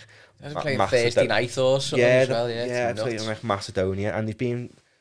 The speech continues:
Speaker 2: screwed over like we was last year,
Speaker 1: Yeah.
Speaker 2: ultimately. Um, given all the games, I do think we need two players in every position, and that's why I could see Shaq staying.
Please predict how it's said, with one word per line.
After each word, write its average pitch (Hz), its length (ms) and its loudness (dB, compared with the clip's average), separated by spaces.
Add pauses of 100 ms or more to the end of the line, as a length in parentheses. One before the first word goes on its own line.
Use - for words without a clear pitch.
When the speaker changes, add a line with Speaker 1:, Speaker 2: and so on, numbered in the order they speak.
(120)
Speaker 2:
screwed 104 320 -6
over 92 260 -4
like 104 140 -10
we 92 120 -6
was 95 200 -8
last - 260 -12
year, 90 120 -12
Speaker 1:
Yeah. 90 40 -8
Speaker 2:
ultimately. 90 500 -10 (400)
Um, 95 420 -2 (200)
given 123 240 -2
all 123 100 0
the 123 60 -4
games, 98 340 -2
I 120 60 -6
do 113 140 -8
think 104 200 -12
we 104 60 -10
need 95 140 -10
two 98 160 -10
players 92 340 -4
in - 40 -8
every 95 120 -12
position, 95 540 -14
and 90 260 -6 (220)
that's 98 220 -2
why 98 100 2
I - 20 0
could - 140 -10
see - 180 -10
Shaq - 340 -6
staying. 92 380 -6